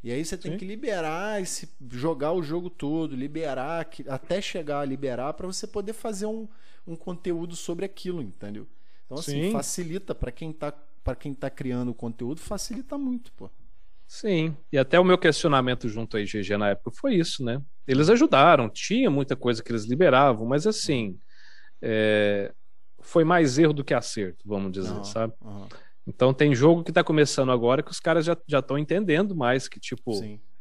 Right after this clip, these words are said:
Speaker 2: a gente vai ter um, uma divulgação muito maior e às vezes sem necessidade de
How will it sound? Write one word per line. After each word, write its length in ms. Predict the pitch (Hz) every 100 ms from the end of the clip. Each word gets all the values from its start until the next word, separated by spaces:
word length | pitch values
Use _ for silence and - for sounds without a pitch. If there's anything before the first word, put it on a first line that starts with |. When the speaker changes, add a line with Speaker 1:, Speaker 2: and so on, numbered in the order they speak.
| - - - -
Speaker 2:
a 60 |
gente 240 | 120 127 123
vai 160 | 139
ter 180 | 131 151
um, 240 | 185 196 135
uma 160 | 131 127
divulgação 540 | 127 120 120 113 -
muito 280 | 117 120 -
maior 380 | 120 110 110 175 - - - - - -
e 60 |
às 140 | 131 127
vezes 160 | 165
sem 120 | - 214
necessidade 640 | 226 220 202 160 175 170
de 120 | 160